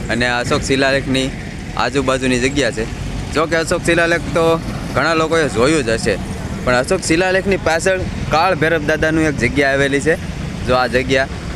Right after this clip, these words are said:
જો આ સીડીઓ દેખાય છે અને સામો પથ્થર દેખાય છે, ત્યાં કાળ ભૈરવ દાદાની એક જગ્યા આવેલી છે,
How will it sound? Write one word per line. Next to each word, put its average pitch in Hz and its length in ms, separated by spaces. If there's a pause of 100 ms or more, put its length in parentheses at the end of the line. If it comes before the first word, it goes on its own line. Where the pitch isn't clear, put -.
(360)
જો 123 80
આ 117 120
સીડીઓ 139 360
દેખાય 143 300
છે 123 100
અને 117 160
સામો 135 220
પથ્થર 147 340
દેખાય 147 300
છે, 110 100 (480)
ત્યાં 143 260
કાળ 160 240
ભૈરવ 156 240
દાદાની 147 300
એક 113 100
જગ્યા 135 260
આવેલી 127 300
છે, 113 80